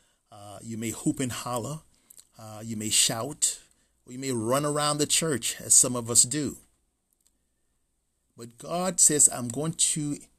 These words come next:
endue you with power. I'm going to give you power. When the Holy Ghost comes, he's going to enable you." The question that I ask, if I've, as I've asked a whole lot of questions, uh, on the onset of this, this podcast,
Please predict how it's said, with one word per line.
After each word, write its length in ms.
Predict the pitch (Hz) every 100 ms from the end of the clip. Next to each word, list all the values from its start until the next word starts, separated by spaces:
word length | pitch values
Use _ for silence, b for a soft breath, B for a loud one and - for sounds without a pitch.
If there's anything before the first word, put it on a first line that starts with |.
| _ -
endue 500 | 127 117 113 170 185
you 300 | 147 143 139
with 360 | 131 123 120
power. 540 | - 143 127 107 76 -
I'm 120 | 120
going 180 | 117 120
to 60 | 117
give 340 | - 147 156
you 200 | 139 143
power. 480 | 135 - 127 110 92
When 240 | 95 101 101
the 60 |
Holy 280 | - 151 156
Ghost 340 | 151 147 -
comes, 520 | - 143 143 139 143 131 B B -
he's 220 | 135 131
going 200 | 135 127
to 240 | - 127 117
enable 840 | 127 113 113 127 151 127 113 113 120
you." 600 | - 104 117 120 85 76 - B B B _
The 80 | -
question 440 | - 151 139 156 135
that 100 | 131
I 160 | 131 135
ask, 380 | 139 123 120
if 120 | 120 113
I've, 160 | 107 - B B
as 120 | - 110
I've 140 | 107 113
asked 260 | 127 -
a 60 | 107
whole 180 | 139 139
lot 160 | 127
of 80 | 117
questions, 680 | - 131 - - 107 104 - B B -
uh, 120 | 117 -
on 160 | 117
the 120 | 113 -
onset 380 | 135 135 -
of 200 | 127 107
this, 340 | 110 117 - - 127
this 180 | 120
podcast, 880 | - 127 123 - 127 110 101 101 -